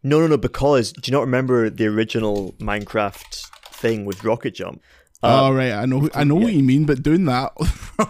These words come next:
Speaker 2: like, a full film is gonna fucking, he's gonna dig all the way around the White House, and then finally he'll just knock out that last block, and it'll just go bloop,
Speaker 1: Yeah.
Speaker 2: bloop,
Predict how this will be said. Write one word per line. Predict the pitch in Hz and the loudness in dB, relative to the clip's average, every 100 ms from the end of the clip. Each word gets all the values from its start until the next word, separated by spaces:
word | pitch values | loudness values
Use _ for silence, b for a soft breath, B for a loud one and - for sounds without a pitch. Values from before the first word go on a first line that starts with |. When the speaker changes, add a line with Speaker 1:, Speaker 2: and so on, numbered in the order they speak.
| - | -2
Speaker 2:
like, | - | -2
a | 294 233 | -2 -4
full | - 139 151 | -2 0 0
film | 151 - 139 170 B 208 127 | -2 -2 -2 -4 B -12 -4
is | 131 | -2
gonna | 131 120 | 0 -2
fucking, | 120 120 117 | -4 -4 -4
he's | - 123 | -4 0
gonna | 127 131 127 - 131 - | 2 2 2 -4 -16 -6
dig | 117 120 - b b - | -4 -4 -8 b b -4
all | 131 127 | 0 2
the | 131 | 2
way | 123 123 | 2 2
around | 120 117 120 123 | 0 -2 -2 -2
the | 131 123 | -2 -4
White | 113 117 | -4 -4
House, | 127 127 131 - | -2 -2 -2 -2
and | 123 | 0
then | 123 | 0
finally | 123 - 123 123 123 | -2 -4 -2 -2 -2
he'll | 123 | -2
just | 131 127 | -2 0
knock | 123 120 | 0 0
out | 123 110 | -4 -4
that | 117 | -4
last | 110 120 - | -4 -6 -6
block, | 117 123 | -6 -2
and | - | -2
it'll | 113 | -2
just | 131 | -2
go | 127 | -2
bloop, | 127 | 0
Speaker 1:
Yeah. | 98 | 0
Speaker 2:
bloop, | 247 | 0